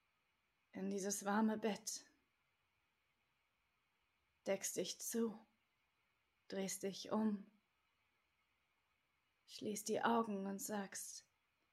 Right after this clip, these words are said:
"All das, was ich gerne wäre, bin ich bereits. Wunderschön und liebevoll, friedlich und im Frieden mit mir selbst."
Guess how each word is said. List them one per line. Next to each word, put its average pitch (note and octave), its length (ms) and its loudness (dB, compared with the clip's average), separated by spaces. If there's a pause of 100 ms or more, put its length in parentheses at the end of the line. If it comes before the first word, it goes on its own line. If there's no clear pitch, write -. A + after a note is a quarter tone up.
(1040)
"All A3+ 200 6
das, - 580 0 (500)
was G3+ 220 2
ich - 200 -6
gerne G#3+ 340 2
wäre, G3+ 500 4 (840)
bin G3+ 180 4
ich F3+ 220 -4
bereits. F#3 640 -8 (1040)
Wunderschön A3 800 6
und G#3+ 160 4
liebevoll, G3+ 720 0 (1000)
friedlich A#3+ 960 4 (2000)
und G#3 220 4
im G3 220 0
Frieden A3+ 400 4
mit G3 200 -2
mir F3+ 140 -2
selbst." - 600 -8